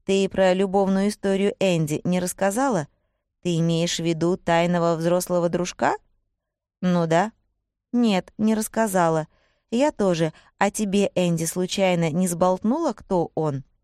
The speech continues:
"Нет, ты же знаешь. Только сказала однажды, что если захочет, сможет его уничтожить. Не помнишь?" "Ну да, эти ее вечные тайны. Я даже не уверена, что он на самом деле существовал.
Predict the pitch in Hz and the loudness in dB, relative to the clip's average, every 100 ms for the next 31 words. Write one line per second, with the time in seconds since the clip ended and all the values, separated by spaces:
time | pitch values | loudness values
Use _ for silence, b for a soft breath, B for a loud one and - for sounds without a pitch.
0 | - 226 240 226 - - 170 175 185 202 | -2 0 2 0 -2 -4 0 0 0 0
1 | 185 160 b b b b b _ 330 302 | 0 -2 b b b b b _ -4 -2
2 | 269 - 269 302 285 220 196 226 254 175 | -4 -2 2 2 4 4 4 2 0 -2
3 | 175 190 196 196 180 175 175 247 277 170 | -4 -2 -4 -2 0 0 0 -2 -2 -4
4 | - - 190 247 233 - 175 190 - 220 | -8 -6 -2 -2 -2 -2 -2 0 0 0
5 | 202 - 170 160 147 - _ - 180 185 | 0 -4 -2 -2 -2 -8 _ -6 -2 -2
6 | - 277 220 151 - _ _ _ _ - | -2 -2 0 -2 -8 _ _ _ _ -4
7 | 202 202 220 180 165 156 b b - 175 | 0 2 2 2 2 0 b b -4 -2
8 | - 180 175 170 160 - 175 180 - 165 | 0 -2 0 0 -2 0 -2 0 0 0
9 | 151 147 143 - _ _ _ _ 196 196 | 2 0 -2 -6 _ _ _ _ 2 2
10 | 190 185 196 202 196 214 247 180 156 151 | 4 2 2 2 0 0 0 2 0 -2
11 | b b - - 196 190 190 190 220 202 | b b -8 -2 0 2 0 0 0 0
12 | 180 175 220 180 - 175 180 190 214 196 | 0 0 0 0 -4 -6 -6 0 0 2
13 | 160 143 | 2 0